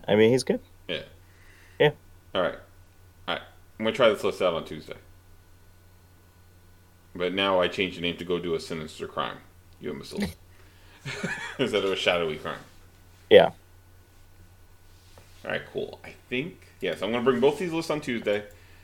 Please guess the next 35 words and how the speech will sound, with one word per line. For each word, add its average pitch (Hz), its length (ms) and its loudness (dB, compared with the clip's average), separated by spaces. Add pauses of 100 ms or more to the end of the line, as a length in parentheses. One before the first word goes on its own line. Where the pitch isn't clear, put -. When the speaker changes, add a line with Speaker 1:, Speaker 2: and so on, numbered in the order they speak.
(220)
Speaker 2:
I 139 80 4
don't 240 100 8
think 269 140 -2
we 135 100 0
changed 143 320 2
anything 123 280 2
in 101 80 -2
Hella 107 200 4
Force 104 260 0
other 101 200 2
than, 95 240 -2
uh, 87 400 0 (280)
Extract. - 540 -8 (1040)
Or 107 160 8
a, 101 120 8
uh, 92 160 6
Speaker 1:
And 113 320 12
Speaker 2:
a - 80 -4
Crisis. 92 500 -2 (760)
Speaker 1:
And 104 120 8
a 90 140 8
Tactics - 680 4 (140)
card? 208 380 4 (180)
Oh, 123 280 12
no, 135 160 12
I 120 100 12
said 120 360 12
if 110 180 12
you 110 100 10
wanna 95 260 12
drop 82 400 8
Sacrifice. 82 640 6
Speaker 2:
Oh, 104 120 10
yeah, 87 340 4
yeah. 78 40 -4